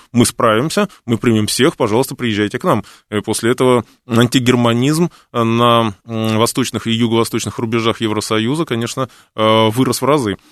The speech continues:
когда через территорию там Сербии, Хорватии, Венгрии потянулись, э, толпы беженцев, э, в, в объятия мамы Меркель. И, безусловно, здесь, э, вот если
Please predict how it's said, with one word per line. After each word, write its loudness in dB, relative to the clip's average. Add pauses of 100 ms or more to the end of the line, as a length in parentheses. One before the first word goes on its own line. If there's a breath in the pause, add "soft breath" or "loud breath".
(300 soft breath)
когда 0
через -2
территорию -4
там -4
Сербии, 0
Хорватии, -4
Венгрии 0 (220 soft breath)
потянулись, 0
э, 2
толпы -2
беженцев, 0 (240 soft breath)
э, -6
в, 2 (200)
в 0
объятия 2
мамы 0
Меркель. -2 (1200)
И, 4
безусловно, 2
здесь, 2 (260 soft breath)
э, 4
вот -2
если 4